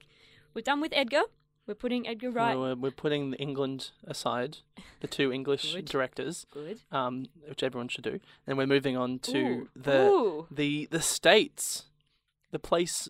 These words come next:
Speaker 2: that was, uh, technically born from England, the United States,
Speaker 1: <laughs>
Speaker 2: with, uh, Quentin Tarantino and his kind of earlier catalogue of movies, starting off with Pulp Fiction,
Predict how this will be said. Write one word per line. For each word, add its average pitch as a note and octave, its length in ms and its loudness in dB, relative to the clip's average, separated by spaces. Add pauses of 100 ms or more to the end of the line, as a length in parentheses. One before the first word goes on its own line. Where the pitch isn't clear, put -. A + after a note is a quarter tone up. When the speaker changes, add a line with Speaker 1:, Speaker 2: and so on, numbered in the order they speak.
Speaker 2:
that D3+ 280 -2
was, C#3+ 260 -4 (140)
uh, C3 80 -6 (180)
technically F#3 440 0
born F#3 440 2
from D#3+ 220 -4
England, C3 560 -6
the C#3 80 -6
United D3+ 340 -4
States, - 640 -6 (240)
Speaker 1:
<laughs> - 260 -14
Speaker 2:
with, C#3 400 4
uh, C#3 160 6
Quentin E3+ 420 -4
Tarantino D3 840 2
and B2+ 140 -6
his B2+ 480 2
kind B2+ 260 0
of B2 240 -4
earlier C3 320 2
catalogue B2 500 -2
of B2+ 140 -10
movies, B2 500 -4 (320)
starting D#3 280 6
off C3+ 100 0
with - 120 -4
Pulp - 220 6
Fiction, E3 500 0